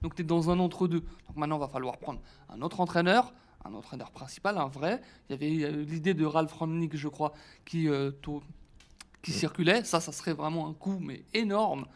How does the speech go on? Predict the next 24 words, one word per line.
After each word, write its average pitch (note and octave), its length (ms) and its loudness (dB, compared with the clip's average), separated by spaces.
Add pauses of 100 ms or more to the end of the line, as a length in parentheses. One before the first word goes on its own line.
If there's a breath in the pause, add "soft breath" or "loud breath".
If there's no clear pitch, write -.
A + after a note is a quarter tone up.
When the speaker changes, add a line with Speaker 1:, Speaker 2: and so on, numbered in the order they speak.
(120)
Speaker 1:
pour F#2+ 60 -16 (120)
Speaker 3:
sur-, D3+ 60 0
Speaker 1:
Nice. A3 380 0
Speaker 3:
sur-, - 140 -12
surtout B2+ 260 -10
que - 120 -10
Rangnick, B2 440 -4
euh, G2+ 300 -4
là, B2 140 -2
ça B2 120 -8
ferait G#2 440 -10 (180)
un G2+ 60 -18
sacré, - 360 -14
un G2 120 -14
sacré - 300 -16
step. - 420 -4
Si, G2 240 -14
si - 100 -10
on G#2 60 -10
regarde A#2+ 220 -6
passer A#2 200 -10
de G#2 80 -8
Leipzig, A2 600 -8
euh, G2 180 -10